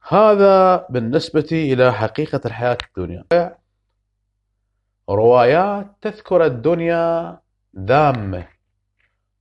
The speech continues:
وهذا المحور الثاني الذي سنتكلم عنه إن شاء الله تعالى. مثلًا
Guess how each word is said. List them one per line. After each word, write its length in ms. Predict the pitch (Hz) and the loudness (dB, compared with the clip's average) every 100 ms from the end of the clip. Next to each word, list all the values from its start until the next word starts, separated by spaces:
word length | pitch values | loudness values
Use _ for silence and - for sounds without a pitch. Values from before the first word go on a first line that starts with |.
| - | -10
وهذا 960 | 90 104 110 113 120 127 - 127 131 | -2 0 0 -2 -6 -8 -12 -4 -2
المحور 360 | 117 131 123 104 | -2 -2 -2 -2
الثاني 320 | - 135 139 | -2 -2 -2
الذي 360 | 120 117 139 135 | -2 -6 -6 -6
سنتكلم 560 | 107 95 - 110 95 | -8 -8 -6 -4 -4
عنه 200 | 110 117 | -6 -8
إن 60 | 90 | -8
شاء 200 | - - | -6 -6
الله 140 | - - | -8 -12
تعالى. 180 | - - _ _ _ _ _ _ _ _ _ _ _ _ _ _ _ _ _ - | -18 -18 _ _ _ _ _ _ _ _ _ _ _ _ _ _ _ _ _ 0
مثلًا 460 | 175 190 117 98 | 2 4 2 0